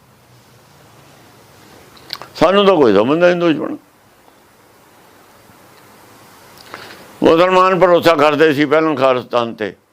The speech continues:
ਇਹਨਾਂ ਤੇ, ਹੁਣ, ਹੁਣ ਕਰਦੇ ਨੇ? ਪੁੱਛ ਕੇ ਦੇਖੋ। ਕਿਉਂ? ਦੇਖ ਲਏ ਤੁਸੀਂ, ਤੁਹਾਡਾ ਕੋਈ ਭਰੋਸਾ ਨਹੀਂ, ਕੋਈ ਇਤਬਾਰ ਨਹੀਂ।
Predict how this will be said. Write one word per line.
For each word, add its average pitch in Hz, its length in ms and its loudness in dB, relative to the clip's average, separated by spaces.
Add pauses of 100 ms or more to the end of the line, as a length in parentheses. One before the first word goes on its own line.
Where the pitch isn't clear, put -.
(540)
ਇਹਨਾਂ 131 260 -2
ਤੇ, 90 220 -6 (100)
ਹੁਣ, 135 160 -4
ਹੁਣ 143 220 -4
ਕਰਦੇ 156 340 -2
ਨੇ? - 120 -8 (400)
ਪੁੱਛ 247 180 -6
ਕੇ 170 120 0
ਦੇਖੋ। 131 320 -4 (1600)
ਕਿਉਂ? 202 360 0 (1300)
ਦੇਖ 151 220 4
ਲਏ 151 200 2
ਤੁਸੀਂ, 101 360 -4 (640)
ਤੁਹਾਡਾ - 240 2
ਕੋਈ 196 240 2
ਭਰੋਸਾ 156 360 0
ਨਹੀਂ, 135 140 -4
ਕੋਈ 131 180 0
ਇਤਬਾਰ 113 280 -2
ਨਹੀਂ। 90 220 -12